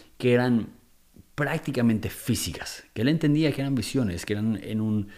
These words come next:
en un reino espiritual, pero él lo veía como si fueran prácticamente espirituales. Y hay dos episodios famosos dentro de esas visiones. Uno es que estaba orando frente a un Jesús en un crucifijo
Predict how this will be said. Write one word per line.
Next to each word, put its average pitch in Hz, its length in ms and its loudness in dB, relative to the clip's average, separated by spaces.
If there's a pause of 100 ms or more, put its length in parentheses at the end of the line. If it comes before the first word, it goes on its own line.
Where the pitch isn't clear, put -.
(420)
en 107 140 -2
un 107 160 2
reino 127 360 4
espiritual, 101 800 -2
pero 107 180 0
él 135 240 4
lo 131 140 6
veía 80 440 -2
como 107 160 -6
si - 100 -8
fueran 110 220 -2
prácticamente 107 840 -2
espirituales. 90 880 -4 (340)
Y 123 140 6
hay 131 160 8
dos 117 640 2
episodios 113 500 0
famosos 107 640 2
dentro 104 320 2
de 101 80 2
esas 98 400 -4 (480)
visiones. 101 640 2
Uno 175 480 4 (400)
es 120 180 0
que 123 300 6
estaba 120 640 0
orando 113 480 2
frente 101 340 -2
a 104 40 2
un 110 120 2
Jesús - 580 -2
en 92 340 -8
un 107 200 0
crucifijo 95 840 -2